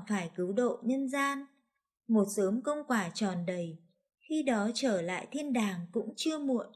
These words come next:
Dương Sinh, tới khi ấy ân sư có còn hướng dẫn chúng sanh lên cõi trời nữa không? Tế Phật, khi con trở lại thiên đàng,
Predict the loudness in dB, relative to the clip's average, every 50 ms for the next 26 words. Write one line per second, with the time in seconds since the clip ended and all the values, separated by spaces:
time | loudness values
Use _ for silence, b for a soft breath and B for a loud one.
0 | _ _ _ _ _ _ _ _ _ _ _ _ _ _ _ _ _ _ _ _
1 | _ _ _ _ -4 2 4 4 4 4 2 2 2 4 4 4 2 0 -4 _
2 | -20 _ _ _ _ _ _ _ _ _ _ _ _ 4 6 6 6 4 2 2
3 | 2 2 4 2 2 2 0 0 0 0 0 0 0 -2 0 0 0 0 2 2
4 | 2 2 4 2 0 0 0 0 0 2 2 2 2 2 0 0 -4 -2 0 2
5 | 2 2 0 0 -4 -4 -8 -6 -8 -8 -8 -2 -2 -2 -2 -2 -4 -2 0 0
6 | 2 2 2 0 0 -2 -2 -2 -2 -2 -2 -2 -6 -10 -14 -18 _ _ _ _
7 | _ _ _ _ _ _ _ _ _ _ _ _ _ _ _ _ _ _ _ _
8 | _ _ 2 4 4 4 2 0 -2 -4 -4 -4 -8 _ _ _ _ _ _ _
9 | _ _ _ _ _ _ _ -6 -4 -4 -2 -2 -2 -2 -2 -2 0 2 2 2
10 | 2 0 -2 -2 -4 -4 -4 -2 0 2 2 2 2 0 -4 -6 -8